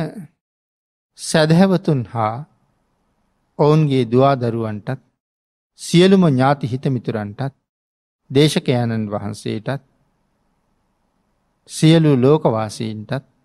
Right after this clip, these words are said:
මේ රැස් කරගත්ත උතුම් කුසලයේ සහ රත්නත්‍රයේ ආශිර්වාදය ලැබේවා කියලා ප්‍රාර්ථනා කරනවා.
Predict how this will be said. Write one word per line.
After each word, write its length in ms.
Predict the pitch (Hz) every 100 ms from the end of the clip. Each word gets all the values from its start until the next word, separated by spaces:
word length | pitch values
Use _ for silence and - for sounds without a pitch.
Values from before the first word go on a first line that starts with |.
| _ _ _ _ _ _ _ _
මේ 220 | 120 135
රැස් 200 | 127 120 127
කරගත්ත 520 | 127 120 113 110 - 120 - _ _ _ _ _ _ _ _ _ _ _ _ _ _ _ _ _ _
උතුම් 280 | 151 196 180 160
කුසලයේ 460 | 147 156 135 131
සහ 240 | 123 123 117
රත්නත්‍රයේ 640 | 117 - 120 - 120 113
ආශිර්වාදය 760 | 113 120 135 120 113 110 107 110
ලැබේවා 680 | 107 107 110 107 107 107 110
කියලා 320 | - 131 156
ප්‍රාර්ථනා 540 | - 104 - - 110 139
කරනවා. 460 | - - 131 _